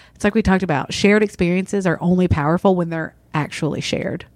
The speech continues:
and when you're actually voicing them, even when it's uncomfortable and even when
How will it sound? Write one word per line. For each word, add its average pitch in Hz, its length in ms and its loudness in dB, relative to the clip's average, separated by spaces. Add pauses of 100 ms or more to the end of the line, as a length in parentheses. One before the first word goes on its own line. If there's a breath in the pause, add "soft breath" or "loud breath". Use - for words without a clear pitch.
(120)
and 170 120 2
when 156 100 4
you're 156 160 2
actually 147 380 -2
voicing - 440 -2
them, - 260 -4
even 190 320 4
when 156 140 0
it's 151 120 -2
uncomfortable 139 760 -4
and 170 100 -6
even 156 360 2
when 160 300 -4